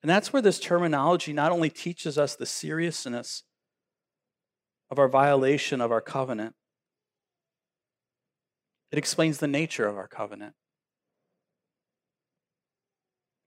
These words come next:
It teaches us the nature of relationship we have entered into with God.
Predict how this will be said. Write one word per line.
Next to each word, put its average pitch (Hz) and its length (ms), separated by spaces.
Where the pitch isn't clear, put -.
It 135 140
teaches 196 480
us 147 180
the - 100
nature 139 540
of 131 180
relationship 127 760
we 139 120
have 139 100
entered 135 320
into 135 400
with 120 180
God. 104 300